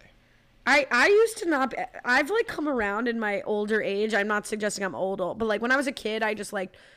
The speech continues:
plain pancakes. Like, I didn't want, not even, like, chocolate chip. Like, I didn't want fruit in, in my pancakes. But now, like, a blueberry pancake just, like, hits different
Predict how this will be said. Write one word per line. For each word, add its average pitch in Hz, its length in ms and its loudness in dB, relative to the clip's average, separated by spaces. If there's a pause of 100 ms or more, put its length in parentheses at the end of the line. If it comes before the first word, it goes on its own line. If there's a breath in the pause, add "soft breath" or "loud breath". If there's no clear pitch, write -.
(120)
plain 233 400 0
pancakes. 196 880 -4
Like, 190 140 -4
I 185 100 -2
didn't 202 320 -6
want, 190 240 -8
not 254 160 2
even, 269 180 -2
like, 247 140 -4
chocolate 214 380 -4
chip. - 260 -8
Like, 175 80 -6
I 185 60 0
didn't 214 140 -2
want 233 200 -4
fruit 220 300 -4
in, 214 240 -8
in 196 640 -8
my 196 100 -6
pancakes. 190 560 -8 (460 soft breath)
But 254 180 2
now, 254 340 0
like, 381 300 0
a 226 80 -6
blueberry 277 640 0
pancake 247 680 -2
just, 220 200 -6
like, 196 160 0
hits 226 360 -4
different 196 560 -6